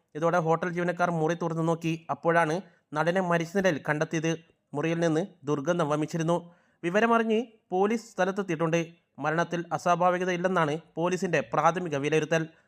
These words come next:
മുറിക്കുള്ളിൽ ഫോറൻസിക് സംഘം പരിശോധന നടത്തുമെന്നും കന്റോൺമെന്റ്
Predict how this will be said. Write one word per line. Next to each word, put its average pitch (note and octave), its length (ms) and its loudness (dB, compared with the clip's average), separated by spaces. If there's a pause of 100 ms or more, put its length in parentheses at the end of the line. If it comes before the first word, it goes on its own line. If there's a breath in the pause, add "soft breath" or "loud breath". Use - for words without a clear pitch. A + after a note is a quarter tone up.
(120 soft breath)
മുറിക്കുള്ളിൽ D#3+ 500 2 (200)
ഫോറൻസിക് E3+ 440 0
സംഘം F3+ 280 -2
പരിശോധന F3 420 0
നടത്തുമെന്നും E3+ 520 0 (960)
കന്റോൺമെന്റ് A3 520 2